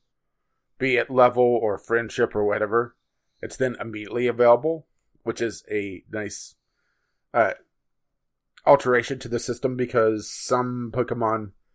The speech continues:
can have it where it'll happen in the middle of a level. And you can do it at will at that point. Uh, this is in particular for, like, ones that are based on friendship. So, you know, you have, uh,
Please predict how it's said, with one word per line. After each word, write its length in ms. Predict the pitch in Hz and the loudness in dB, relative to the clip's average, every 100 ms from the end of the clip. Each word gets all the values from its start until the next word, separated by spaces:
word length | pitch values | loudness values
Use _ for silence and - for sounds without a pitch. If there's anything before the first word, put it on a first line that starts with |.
| _ _ - | _ _ -4
can 120 | 110 | -2
have 200 | 131 113 | 0 -2
it 100 | 110 | -2
where 300 | 110 110 110 | 2 4 4
it'll 220 | 117 110 | 2 0
happen 340 | 104 - - - | 0 -6 -6 -8
in 140 | 110 | -10
the 60 | 104 | -8
middle 340 | 107 110 107 - | -2 0 0 -2
of 200 | 107 - | -6 -4
a 120 | 101 | -8
level. 520 | 98 90 80 110 147 - _ _ _ | -6 -8 -4 -4 -4 -10 _ _ _
And 80 | 107 | -10
you 60 | 110 | -8
can 100 | 113 | -4
do 180 | 120 113 | -2 -2
it 100 | - _ _ - | -4 _ _ 2
at 220 | 117 104 | 2 2
will 320 | 101 104 117 | -2 0 0
at 100 | 113 | 0
that 180 | 117 - | -4 -4
point. 380 | 131 147 - _ _ _ _ _ _ _ _ _ _ - | -6 -6 -8 _ _ _ _ _ _ _ _ _ _ 4
Uh, 240 | 135 131 127 | 6 6 4
this 200 | 131 147 | -2 -2
is 180 | 135 - | -4 -6
in 120 | 131 | -6
particular 680 | 120 - 135 127 120 117 113 | -6 -4 -2 0 2 4 2
for, 480 | - 113 107 107 107 | 0 0 2 2 0
like, 320 | 104 98 95 _ _ | -2 -4 -6 _ _
ones 280 | 113 127 120 | -6 -2 0
that 80 | 117 | 0
are 100 | 107 | -2
based 320 | 101 107 - | -2 -8 -8
on 120 | 104 | -12
friendship. 560 | 87 95 90 - 135 - _ _ _ _ _ _ _ _ _ _ _ _ _ | -12 -14 -10 -8 -8 -10 _ _ _ _ _ _ _ _ _ _ _ _ _
So, 180 | _ 120 | _ 0
you 180 | 110 117 | 0 0
know, 100 | 104 | -2
you 180 | 104 110 | -2 0
have, 280 | 107 107 107 | 0 0 -2
uh, 260 | 101 98 | -2 -2